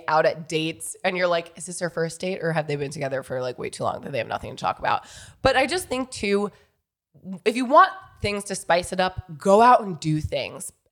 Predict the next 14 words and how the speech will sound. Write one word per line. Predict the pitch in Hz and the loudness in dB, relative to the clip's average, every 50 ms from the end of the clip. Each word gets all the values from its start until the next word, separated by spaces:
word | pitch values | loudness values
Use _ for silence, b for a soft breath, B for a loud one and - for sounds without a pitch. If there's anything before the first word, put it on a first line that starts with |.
| _ - | _ 0
And, | 208 214 226 220 208 214 - | 0 2 2 2 0 -2 2
and, | - 254 247 254 | 2 2 2 2
like, | 262 262 208 170 | 0 -2 -2 -2
bring | - 202 233 247 285 294 | -2 -2 0 0 0 0
your | 294 294 254 | -2 -2 -2
kids | - - 202 214 226 220 147 147 147 - | -2 -2 -2 0 0 0 -2 -4 -6 -8
if | 175 175 180 | -8 -6 -6
you | 196 180 | -6 -8
can. | - - 190 196 180 151 147 147 | -6 -4 -2 -2 0 0 -2 -2
I | - 175 | -4 -4
just | 190 233 254 247 - | -2 -2 -4 -4 -2
think | 277 269 254 | -4 -4 -2
that, | - 220 - | -2 -2 0
like, | 185 185 | -2 -4